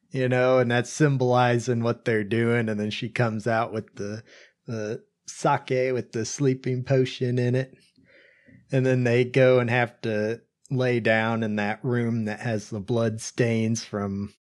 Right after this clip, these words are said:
the last guy who was betrayed or whatever. There's so many symbolic things in this movie with the set design and, like, how things are done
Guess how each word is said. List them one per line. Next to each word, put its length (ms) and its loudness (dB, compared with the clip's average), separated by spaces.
the 140 -4
last 420 0
guy 260 0
who 140 -2
was 200 -6
betrayed 680 -2
or 160 -6
whatever. 600 -4
There's 160 0
so 160 4
many 300 6
symbolic 720 2
things 480 -6
in 160 -10
this 240 -10
movie 560 -10
with 220 -10
the 100 -8
set 360 -6
design 640 -4
and, 180 -12
like, 260 -12
how 220 -6
things 520 -8
are 280 -12
done 580 0